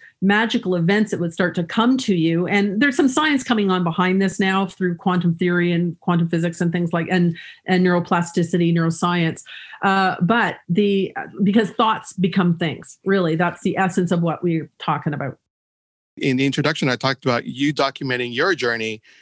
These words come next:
Speaker 2: and your active lifestyle on Instagram and YouTube. Tell us more about that. You, you've shared some pictures of diving, and you talked about traveling around the world a little bit earlier. Tell us,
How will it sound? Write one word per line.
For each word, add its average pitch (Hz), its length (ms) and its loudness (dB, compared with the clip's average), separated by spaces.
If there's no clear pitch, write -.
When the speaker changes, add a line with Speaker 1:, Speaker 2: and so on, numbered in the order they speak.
Speaker 2:
and 135 140 2
your 123 180 0
active 160 400 -2
lifestyle 131 640 -2
on - 80 -8
Instagram 110 640 -2
and 104 80 -2
YouTube. 113 460 0
Tell 277 200 2
us - 200 -2
more 208 120 2
about 175 240 0
that. 135 200 -2
You, 156 220 0
you've 151 300 -4
shared 226 320 -2
some 185 120 -2
pictures 160 360 -6
of 202 180 -8
diving, 170 680 0
and 123 420 -4
you 202 100 2
talked 196 240 0
about 143 160 0
traveling 147 380 0
around 131 180 0
the 123 100 -2
world 151 360 -2
a - 20 -2
little 151 240 -2
bit 156 220 -2
earlier. 156 420 -2
Tell 254 200 2
us, 254 80 -2